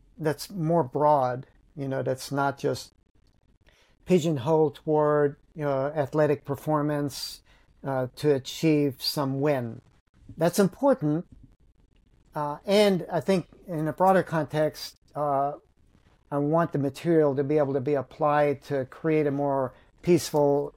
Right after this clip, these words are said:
effective, engaging, meaningful life. You know, so it's always had those kernels, uh, and, you know, like we've been talking,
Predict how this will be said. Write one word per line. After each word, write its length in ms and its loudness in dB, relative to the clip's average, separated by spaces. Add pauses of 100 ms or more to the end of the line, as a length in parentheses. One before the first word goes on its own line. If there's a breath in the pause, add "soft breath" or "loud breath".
(120)
effective, 920 0 (140)
engaging, 640 0
meaningful 420 -4
life. 360 -2 (720 soft breath)
You 80 -10
know, 280 -8
so 520 0 (1500)
it's 240 -10
always 380 4
had 360 -4
those 240 -4
kernels, 960 -4 (680 soft breath)
uh, 300 -6 (600)
and, 500 4 (380)
you 120 -2
know, 140 -2
like 300 0
we've 220 0
been 160 0
talking, 760 -4